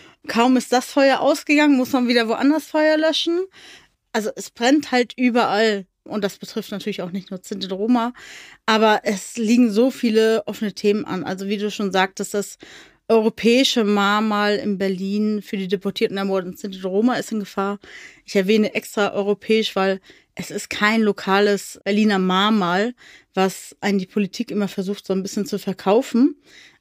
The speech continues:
Das Mahnmal wird gefährdet durch den Bau der S einundzwanzig. Und da sieht man erstmal, was Priorität hat, ne? Also die Mobilität hat Priorität vor dem Gedenken. Genau, der Beauftragte für Sinti und Roma und gegen den spezifischen Rassismus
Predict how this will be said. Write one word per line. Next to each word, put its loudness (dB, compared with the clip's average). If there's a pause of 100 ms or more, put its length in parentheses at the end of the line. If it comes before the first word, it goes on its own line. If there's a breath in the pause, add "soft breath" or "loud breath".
(180)
Das -6
Mahnmal 4
wird -2
gefährdet -2
durch -6
den -6
Bau 2
der -2
S -14
einundzwanzig. -10
Und -14 (360 loud breath)
da -2
sieht -2
man -2
erstmal, -2 (540 soft breath)
was -2
Priorität -2
hat, -12
ne? -4
Also -2 (1000 loud breath)
die 2
Mobilität 4
hat 2
Priorität 4
vor 0
dem 4
Gedenken. 2 (600 soft breath)
Genau, 0
der 4
Beauftragte 0
für -2
Sinti -2
und -6
Roma 2
und 0
gegen 2
den 2
spezifischen -8
Rassismus -6